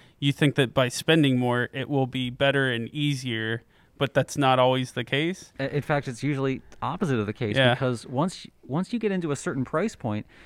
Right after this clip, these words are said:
Speaker 2: you're delving into the world of professional tools where it's just assumed that you know why there's a custom white balance button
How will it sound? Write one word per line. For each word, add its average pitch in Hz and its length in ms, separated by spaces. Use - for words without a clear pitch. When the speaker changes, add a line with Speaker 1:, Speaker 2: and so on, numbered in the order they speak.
Speaker 2:
you're 143 160
delving 185 320
into 143 180
the 127 80
world 123 240
of 117 80
professional 123 500
tools - 440
where 156 100
it's - 100
just 214 200
assumed 165 560
that 139 100
you 151 120
know 143 160
why 139 260
there's 147 140
a 131 40
custom 165 420
white 131 180
balance 123 300
button 120 320